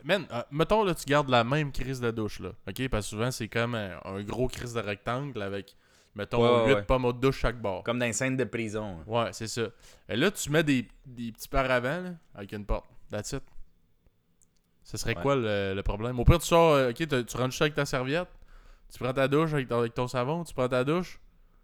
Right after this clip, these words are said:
Speaker 1: tu sors avec ta serviette, euh, puis après ça, tu vas te changer, man, ou whatever. Mais
Speaker 2: Ouais.
Speaker 1: c'est tout, tout à rouverte. Les vestiaires à rouverte,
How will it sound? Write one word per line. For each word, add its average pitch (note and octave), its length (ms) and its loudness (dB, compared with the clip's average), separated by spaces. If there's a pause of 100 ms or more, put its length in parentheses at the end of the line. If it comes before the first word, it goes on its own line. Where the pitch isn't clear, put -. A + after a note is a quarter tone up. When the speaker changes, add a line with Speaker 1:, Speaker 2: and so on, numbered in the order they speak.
(280)
Speaker 1:
tu - 60 -14
sors C3+ 240 6
avec C3+ 120 2
ta C3 140 2
serviette, C3+ 400 2
euh, B2+ 420 4
puis B2 100 -2
après A2+ 200 -4
ça, B2+ 120 -10
tu A#2+ 140 -8
vas A#2 80 0
te - 60 -10
changer, A#2 420 -4
man, E3 160 -8 (100)
ou G2+ 300 -4
whatever. A2+ 360 -4 (840)
Mais G#2+ 80 -8
Speaker 2:
Ouais. G2+ 40 -2
Speaker 1:
c'est C#3 100 -2
tout, - 160 2
tout F3 380 2
à E3+ 100 8
rouverte. B2+ 360 4
Les C3+ 160 4
vestiaires C#3 380 4
à C3+ 100 4
rouverte, A#2+ 680 0